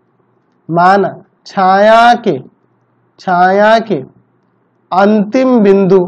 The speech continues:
अंतिम बिंदु से बांस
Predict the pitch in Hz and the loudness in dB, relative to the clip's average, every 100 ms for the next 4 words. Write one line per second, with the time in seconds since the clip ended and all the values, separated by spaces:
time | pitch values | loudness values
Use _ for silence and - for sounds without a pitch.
0 | 180 - _ _ _ _ _ _ - 175 | -8 -20 _ _ _ _ _ _ -10 -6
1 | 196 196 202 240 233 180 180 190 190 175 | -6 -6 -4 -2 0 0 0 0 0 -2
2 | - _ _ _ _ _ _ _ _ _ | -6 _ _ _ _ _ _ _ _ _
3 | _ _ - 208 160 131 _ _ _ _ | _ _ -4 -2 -2 -4 _ _ _ _
4 | _ _ _ _ _ _ _ _ _ _ | _ _ _ _ _ _ _ _ _ _
5 | _ - 147 175 202 214 226 240 | _ -16 -4 0 2 4 4 2